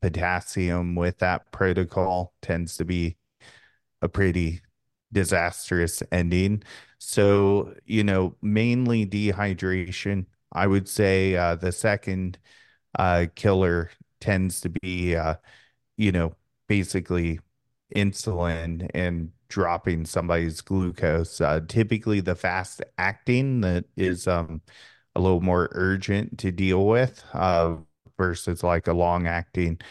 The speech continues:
Um, and then finally, you know, there, there are cases of just dieting where people have hit their head, ended up with, you know, pituitary issues from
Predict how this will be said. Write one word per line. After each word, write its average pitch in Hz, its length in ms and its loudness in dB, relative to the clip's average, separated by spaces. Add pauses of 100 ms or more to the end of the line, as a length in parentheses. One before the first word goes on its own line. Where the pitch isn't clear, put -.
(380)
Um, 82 400 0 (440)
and 104 140 2
then 104 360 4
finally, 107 800 2 (520)
you 107 140 4
know, 101 180 6
there, 104 440 4
there 104 240 2
are 110 180 0
cases 98 680 -4
of 92 120 -2
just 98 520 0 (180)
dieting 95 800 2
where 92 240 2
people 95 460 -2
have 90 280 -2
hit 98 220 -2
their 92 220 2
head, 98 420 0 (340)
ended 98 340 2
up 98 220 2
with, 95 240 2 (500)
you 104 120 0
know, 95 180 2
pituitary 98 1000 0
issues 101 680 -2
from 87 540 2